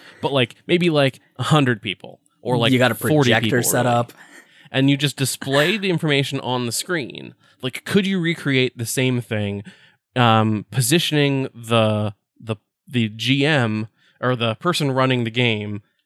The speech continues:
Speaker 1: uh, in more of a traditional G M standpoint? Or, like,
Speaker 2: Mm.
Speaker 1: even, even just say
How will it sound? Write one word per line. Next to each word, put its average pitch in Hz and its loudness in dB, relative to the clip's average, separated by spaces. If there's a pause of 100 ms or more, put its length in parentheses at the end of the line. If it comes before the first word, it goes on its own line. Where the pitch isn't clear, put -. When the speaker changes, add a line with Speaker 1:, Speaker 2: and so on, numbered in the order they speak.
Speaker 1:
uh, - -12 (100)
in 143 -6
more 139 4
of 131 0
a 127 -4
traditional 120 -2
G 117 2
M 120 2
standpoint? 98 -10 (460)
Or, 156 4
like, 139 2
Speaker 2:
Mm. 139 4
Speaker 1:
even, 226 0
even 226 0
just 233 0
say 175 0